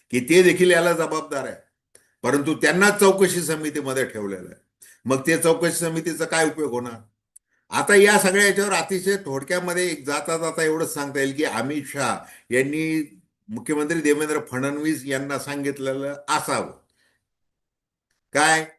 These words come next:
की "जरा सांभाळून घ्या, आपला माणूस आहे, आपल्याबरोबर आलेला आहे विश्वासाने." आणि दोन वर्षापूर्वी अमित शहा असं म्हणाले होते, ज्या वेळेला, अ, जुलै तेवीस मध्ये अजित पवार इकडं आले महायुतीमध्ये,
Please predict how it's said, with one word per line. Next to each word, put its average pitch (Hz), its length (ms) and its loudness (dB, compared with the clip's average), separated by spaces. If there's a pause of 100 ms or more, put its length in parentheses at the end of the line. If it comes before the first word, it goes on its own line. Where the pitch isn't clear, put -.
(260)
की 165 160 2
"जरा 160 320 2
सांभाळून 160 520 -2
घ्या, 156 320 0 (180)
आपला 160 380 -4
माणूस 147 440 -4
आहे, 135 340 0 (160)
आपल्याबरोबर 139 600 -2
आलेला 147 380 4
आहे 160 80 6
विश्वासाने." 127 840 -2 (280)
आणि 117 200 -2
दोन 151 260 0
वर्षापूर्वी 151 640 0
अमित 139 400 0
शहा 135 140 -4
असं 131 200 -6
म्हणाले 123 360 -2
होते, 120 220 -2
ज्या 117 200 -2
वेळेला, 120 340 -2 (440)
अ, 95 200 -12 (480)
जुलै 135 240 2
तेवीस 143 480 0
मध्ये 131 300 -4
अजित 117 360 -8 (120)
पवार 123 180 0
इकडं 120 260 -6
आले 147 340 2
महायुतीमध्ये, 107 880 -6